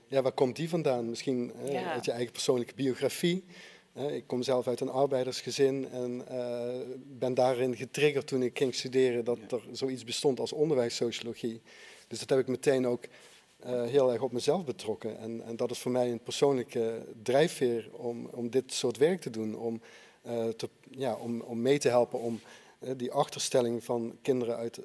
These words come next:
Speaker 1: eh, arbeidersgezinnen, om, om daar iets aan te gaan doen. Dus dat,
Speaker 3: Oké,
Speaker 1: ja, daarin
Speaker 3: ik heb
Speaker 1: sta je dan niet neutraal. Dat geef ik
Speaker 3: Nee.
Speaker 1: onmiddellijk toe.
Speaker 2: Nee,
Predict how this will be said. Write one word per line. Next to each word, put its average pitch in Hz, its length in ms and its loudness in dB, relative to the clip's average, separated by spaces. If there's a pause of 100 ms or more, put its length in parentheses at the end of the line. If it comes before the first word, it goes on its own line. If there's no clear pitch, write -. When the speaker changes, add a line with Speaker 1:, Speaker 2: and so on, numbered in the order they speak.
Speaker 1:
eh, 113 300 -8
arbeidersgezinnen, 131 960 0
om, 123 220 -4
om 120 300 -6
daar 143 240 2
iets 117 160 -6
aan 107 100 -8
te - 100 -14
gaan 123 180 -8
doen. 131 280 -2 (380)
Dus - 140 -6
dat, 135 140 4 (1120)
Speaker 3:
Oké, 117 200 -2
Speaker 1:
ja, - 120 6
daarin 139 120 6
Speaker 3:
ik 143 60 6
heb 156 100 6
Speaker 1:
sta 156 160 6
je 139 120 8
dan 131 160 4
niet 160 160 2
neutraal. 123 560 -2 (200)
Dat - 180 -12
geef 127 120 0
ik 113 60 -4
Speaker 3:
Nee. 117 100 -18
Speaker 1:
onmiddellijk 120 380 -2
toe. 120 220 -6
Speaker 2:
Nee, 156 400 -6